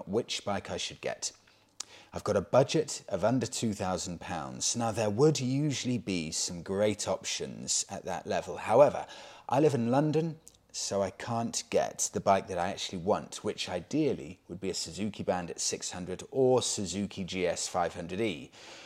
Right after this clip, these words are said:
without having to pay the dreaded ules charge. And for those of you who don't know,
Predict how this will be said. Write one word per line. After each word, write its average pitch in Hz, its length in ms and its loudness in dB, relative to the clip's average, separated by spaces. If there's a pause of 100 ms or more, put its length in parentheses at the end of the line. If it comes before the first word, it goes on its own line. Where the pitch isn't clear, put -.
(220)
without 107 380 2
having 101 380 -2
to - 100 -6
pay 98 320 -2
the 87 140 -4
dreaded 95 420 2
ules 92 540 2
charge. 71 600 0 (280)
And 90 120 -8
for - 120 -8
those 98 240 2
of 90 80 -4
you 92 80 -4
who 80 120 -10
don't 120 320 4
know, 139 280 6